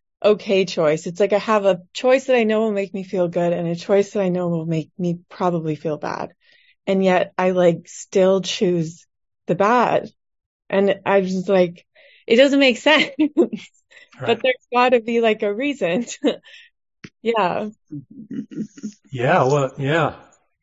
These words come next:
Speaker 2: Has, is that,
Speaker 1: So
Speaker 2: how's that
Speaker 1: it
Speaker 2: changing? How's that changing over time? I mean, here we are in
Speaker 1: I mean, I would say I'm, like,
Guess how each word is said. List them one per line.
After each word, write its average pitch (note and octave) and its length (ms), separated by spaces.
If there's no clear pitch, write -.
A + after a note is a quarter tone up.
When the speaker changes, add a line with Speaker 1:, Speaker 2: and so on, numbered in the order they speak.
Speaker 2:
Has, C3 280
is A#2+ 220
that, A#2+ 640
Speaker 1:
So A3 240
Speaker 2:
how's C#3+ 120
that C3 140
Speaker 1:
it - 40
Speaker 2:
changing? C3+ 460
How's C3 220
that B2+ 140
changing B2+ 320
over A2+ 220
time? A#2+ 320
I A2+ 60
mean, A2 140
here A2 120
we G#2+ 160
are G#2 180
in G2 220
Speaker 1:
I G#3+ 120
mean, A#3 420
I A3+ 140
would B3 220
say A#3+ 180
I'm, A3+ 240
like, F#3 340